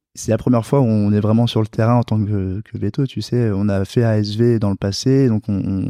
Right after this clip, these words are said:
on connaît un peu la, la difficulté et le, les, les enjeux de, de ce métier, mais là, d'être vraiment s-, les mains, euh, dans, dans l'animal, entre guillemets, euh, c'est, c'était un, un challenge. On l'a,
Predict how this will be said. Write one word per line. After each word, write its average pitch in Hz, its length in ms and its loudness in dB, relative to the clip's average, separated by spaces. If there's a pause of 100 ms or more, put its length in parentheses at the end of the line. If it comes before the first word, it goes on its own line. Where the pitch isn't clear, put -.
on 107 60 -6
connaît 110 260 0
un 104 120 0
peu - 120 -2
la, 104 280 -2
la 101 80 -4
difficulté 110 680 -2
et 107 40 2
le, 98 200 -2
les, 104 300 0
les 107 240 -2
enjeux 113 240 2
de, 110 160 0 (360)
de 113 100 2
ce - 140 -4
métier, 113 280 2
mais 120 100 2
là, 127 80 2
d'être 110 140 -4
vraiment 110 220 0
s-, - 180 -8 (300)
les 113 340 0
mains, 131 360 4
euh, 104 200 -2
dans, - 260 -8 (140)
dans - 140 -6
l'animal, 123 300 2
entre 113 200 -4
guillemets, 113 340 0 (460)
euh, 101 80 -2
c'est, 101 520 -2
c'était - 200 -6
un, 110 220 -2
un 104 40 -2
challenge. 127 480 2
On 110 80 0
l'a, 104 140 0